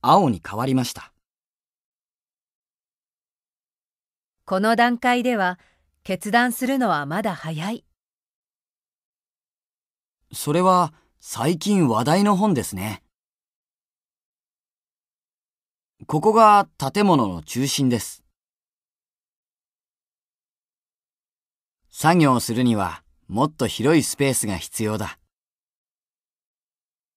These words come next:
Speaker 1: その二社は対立しています。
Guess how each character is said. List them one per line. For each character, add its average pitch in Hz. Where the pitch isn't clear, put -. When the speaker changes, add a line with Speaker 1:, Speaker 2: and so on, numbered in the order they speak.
Speaker 1:
そ -
の 180
二 185
社 139
は 95
対 151
立 160
し -
て 151
い 135
ま 123
す。 -